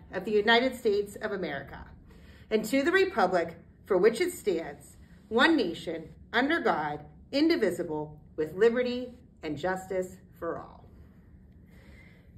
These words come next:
Teachers, Fitness February starts today.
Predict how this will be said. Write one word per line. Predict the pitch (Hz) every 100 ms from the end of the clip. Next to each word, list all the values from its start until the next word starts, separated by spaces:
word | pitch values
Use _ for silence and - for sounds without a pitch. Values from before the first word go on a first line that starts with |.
| -
Teachers, | - 381 403 254 156 147 - - - - - - -
Fitness | 254 240 320 -
February | 392 381 330 277 277
starts | 277 - 196 202 -
today. | - 349 370 339 311 302